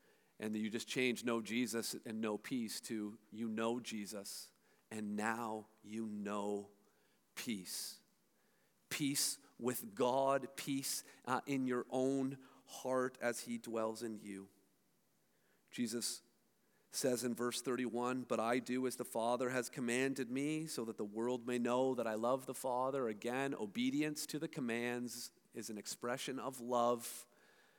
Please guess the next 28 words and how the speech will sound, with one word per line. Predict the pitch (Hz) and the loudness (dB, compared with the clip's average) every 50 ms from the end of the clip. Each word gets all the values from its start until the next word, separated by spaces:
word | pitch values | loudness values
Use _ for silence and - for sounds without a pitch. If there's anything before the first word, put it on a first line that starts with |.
| _ _ _ _ | _ _ _ _
Jesus | - 127 135 120 127 120 131 | 0 0 0 2 0 -4 -2
wants | 127 127 131 131 - | 0 0 2 0 0
it | 139 | -6
to | - | -6
be | 120 123 | -8 -6
true | 117 - - 139 135 143 | -8 -4 -2 0 0 0
for | - - 117 113 120 | 0 0 2 4 4
us. | 135 156 160 - - | 4 4 4 0 -4
It's | 113 - | -6 -4
also | - 113 120 131 135 - - 151 | 0 2 2 2 2 -2 -6 -6
true | - - - 143 143 147 147 160 151 - - _ - | -6 -6 -4 -2 -2 -2 -2 -4 -8 -12 -20 _ -16
for | - - 139 | -8 -8 -6
him. | 135 - - 120 117 113 113 113 | -6 -2 -2 0 0 0 -2 -4
He | - - 139 139 | -2 0 0 4
loves | 131 135 143 139 - | 4 4 4 2 0
the | - | -8
Father, | 151 - - 131 123 127 123 123 123 | -4 0 0 2 2 2 2 0 -2
therefore | 117 117 117 120 120 - 127 127 127 | 0 0 0 0 -2 -2 -6 -4 -4
he | 127 127 131 | -2 -2 -2
obeys. | 131 131 - 98 98 98 101 101 - - - - _ _ _ _ _ _ _ _ _ _ _ _ - | -2 -2 -2 -2 -2 -2 -4 -6 -8 -10 -10 -12 _ _ _ _ _ _ _ _ _ _ _ _ -8
And | 104 104 | -4 -2
then | 107 110 | 0 2
he | 117 120 | 2 0
says, | - - 117 107 104 98 95 101 - | 0 -2 0 0 0 -2 -4 -8 -6
"Rise, | 101 107 104 104 104 110 113 117 113 - - - - - _ _ _ _ _ _ _ | -2 -2 0 0 2 2 0 0 0 -2 -4 -6 -8 -12 _ _ _ _ _ _ _
let | - 98 107 104 104 | -4 0 0 2 2
us | 110 107 - | 0 -2 -2
go | - - - - 95 107 107 107 107 | -6 -4 -6 -4 -2 0 -2 -2 -4